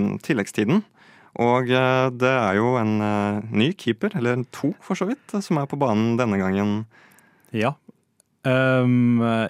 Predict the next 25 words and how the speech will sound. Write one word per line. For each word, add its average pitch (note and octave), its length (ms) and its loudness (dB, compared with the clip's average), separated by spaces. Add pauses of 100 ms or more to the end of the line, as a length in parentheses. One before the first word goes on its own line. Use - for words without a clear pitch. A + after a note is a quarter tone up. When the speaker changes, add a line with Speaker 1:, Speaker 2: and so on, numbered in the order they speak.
(100)
Speaker 2:
i A#2+ 100 -2
går B2+ 280 2 (260)
kveld C3 240 -2
spilte A2+ 800 0
Milan G#2+ 480 2
mot, G#2+ 220 -2 (140)
eh, G#2 400 -4 (540)
eh, G#2+ 220 -2
Genoa, B2 480 2 (320)
eh, A2+ 80 -6 (100)
og A2+ 760 2 (1000)
Milan A#2 500 4
hadde A#2 220 0
brukt G#2+ 260 0
opp - 160 -6
alle A2 200 0
fem A2+ 440 0
byttene G#2+ 320 -2
sine. A2 320 -2 (920)
Og A2 440 2 (100)
da A#2 260 2
ble G#2+ 200 0 (260)
de A2 220 -4
sin, G#2+ 400 0
eh, G#2 340 -2